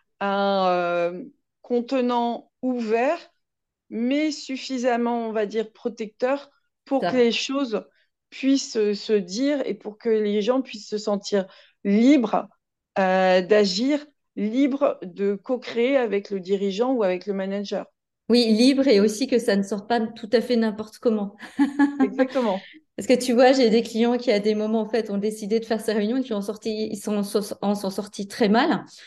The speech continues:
Speaker 2: parce que ne sont sortis que des choses négatives avec agressivité. Donc, euh, c'est important quand tu dis, quand tu parlais du, du, de la confiance, c'est que les gens puissent avoir confiance dans le fait de s'exprimer
Speaker 1: Oui.
Speaker 2: et de pas recevoir un coup de bâton,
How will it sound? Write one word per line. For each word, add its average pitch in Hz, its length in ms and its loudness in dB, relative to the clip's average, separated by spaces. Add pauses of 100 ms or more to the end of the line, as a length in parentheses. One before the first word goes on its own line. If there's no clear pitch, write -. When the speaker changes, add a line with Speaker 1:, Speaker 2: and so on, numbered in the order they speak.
(260)
Speaker 2:
parce 214 200 2
que 269 280 4
ne 233 140 6
sont 226 160 -2
sortis 247 520 -6
que 220 520 0
des 208 120 -2
choses 208 380 -4
négatives 220 600 0
avec 226 300 2
agressivité. 220 920 -2 (600)
Donc, 196 380 -8
euh, 196 320 0
c'est 196 160 -4
important 226 420 0
quand 226 140 -4
tu 214 180 -8
dis, 202 140 -8
quand 233 160 4
tu 220 160 -4
parlais 220 340 4
du, 190 260 -6
du, 196 160 -6
de 190 60 -2
la 208 80 4
confiance, 220 460 -2
c'est 214 120 0
que 220 100 0
les 208 180 4
gens 220 140 0
puissent 214 180 -10
avoir 185 300 -4
confiance 220 400 -2
dans 180 100 -6
le 170 60 -8
fait - 120 -4
de 156 140 -6
s'exprimer 214 500 4
Speaker 1:
Oui. 208 240 0
Speaker 2:
et 196 140 2
de 190 120 -2
pas 196 220 0
recevoir 196 420 -2
un 180 80 -2
coup - 220 -8
de 190 60 -8
bâton, 202 420 -2